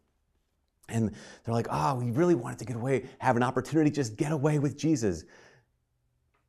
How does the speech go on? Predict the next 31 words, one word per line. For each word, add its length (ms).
What 140
they're 100
given 240
here, 400
as 160
thousands 380
of 40
people 200
are 100
showing 320
up, 220
they 60
have 100
an 80
opportunity 640
to 60
minister 500
to 100
thousands 440
of 80
people. 440
"We 140
just 140
wanted 240
some 140
quiet 380
time." 460
Well, 100
there's 220
thousands 520
again 320